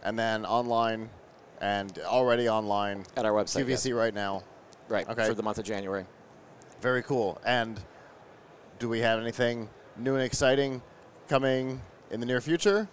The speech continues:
Speaker 1: that we can talk about?
Speaker 2: Yes. Um, we are going to be, you know, th-, uh, there's gonna be a, a professional version, which has got wireless charging on it,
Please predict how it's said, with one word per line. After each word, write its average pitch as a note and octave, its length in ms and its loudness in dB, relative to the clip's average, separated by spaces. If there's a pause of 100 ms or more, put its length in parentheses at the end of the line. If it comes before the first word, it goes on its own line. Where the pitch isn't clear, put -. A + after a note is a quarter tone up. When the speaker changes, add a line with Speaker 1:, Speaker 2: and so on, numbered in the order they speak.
(140)
Speaker 1:
that C#3 80 -6
we F3+ 100 -2
can F#3+ 100 -4
talk G#3 220 4
about? A#3 300 2 (640)
Speaker 2:
Yes. - 440 4
Um, C3+ 520 4 (260)
we C#3 180 0
are C#3+ 140 4
going C#3+ 240 0
to - 100 -8
be, C3 380 -2
you C3+ 100 -2
know, A#2 120 0
th-, A#2 160 -10
uh, A2 340 2
there's A#2+ 220 -4
gonna C#3 160 -2
be C3 180 2
a, A#2 280 4
a - 20 -6
professional E3 480 2
version, D#3 360 2
which C3+ 180 -2
has B2 140 -2
got C3 240 4
wireless B2+ 440 4
charging D#3+ 460 0
on D3+ 180 0
it, C#3+ 280 -2